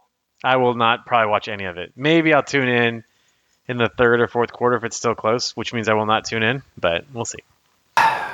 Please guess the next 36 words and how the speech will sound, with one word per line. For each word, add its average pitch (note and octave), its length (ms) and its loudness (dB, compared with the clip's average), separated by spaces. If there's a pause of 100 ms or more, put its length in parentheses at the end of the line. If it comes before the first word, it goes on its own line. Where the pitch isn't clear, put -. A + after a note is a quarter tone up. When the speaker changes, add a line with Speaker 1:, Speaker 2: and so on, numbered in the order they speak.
(160)
Speaker 2:
What - 100 -4
a A2+ 60 2
slacker. G#2 500 2 (280)
Man, C#3+ 140 4
we F3 80 4
don't G#3 180 2
get F#3 300 2
football F3 340 2
for, D3+ 160 0
like, B2+ 140 2
nine C3 320 2
Speaker 1:
<clears throat> - 0 -
Speaker 2:
months, C3 320 0
and A2+ 80 -2
you're A#2+ 100 4
not C3+ 120 2
gonna A#2+ 160 2
watch B2 220 0
your A2 100 4
last A2 260 2
opportunity A#2+ 540 0
for B2+ 160 -6
C B2+ 160 -2
F B2 100 -4
P? C3 100 -6 (300)
Wow. A2 280 -2 (300)
Speaker 1:
No, A2 140 0
I G#2 100 4
do G#2+ 100 -4
not. G#2+ 380 0
I G#2 140 2
do A2 60 0
not C3 260 0
care C#3+ 180 2
to C#3+ 80 4
watch C#3 340 0